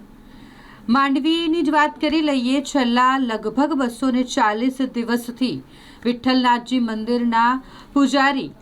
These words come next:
હરિઓમ વ્યાસ દ્વારા મંત્ર જાપ કરી અને વિરોધ વ્યક્ત કરવામાં આવી રહ્યો છે માંડવીના રિસ્ટોરેશન માટેના કામને લઈને. તેઓ સતત અહીં મંત્ર કરી રહ્યા છે. માંડવી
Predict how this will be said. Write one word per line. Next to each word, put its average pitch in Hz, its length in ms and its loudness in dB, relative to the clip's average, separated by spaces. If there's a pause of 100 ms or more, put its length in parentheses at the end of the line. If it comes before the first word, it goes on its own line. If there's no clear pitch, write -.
(120)
હરિઓમ 285 380 2
વ્યાસ 294 360 2
દ્વારા 262 680 0 (1080)
મંત્ર 294 320 2
જાપ 339 300 0
કરી 330 220 -2
અને 330 160 0
વિરોધ 285 300 2
વ્યક્ત 285 320 -2
કરવામાં 269 440 2
આવી 247 160 -2
રહ્યો 262 320 0
છે 320 220 -2
માંડવીના 254 680 2
રિસ્ટોરેશન 247 640 0
માટેના 220 360 0
કામને 240 380 -2
લઈને. 147 340 -12
તેઓ 269 220 0
સતત 285 560 -4 (840)
અહીં 302 240 4
મંત્ર 285 400 2
કરી 302 260 0
રહ્યા 294 280 2
છે. 302 140 -4
માંડવી 269 600 2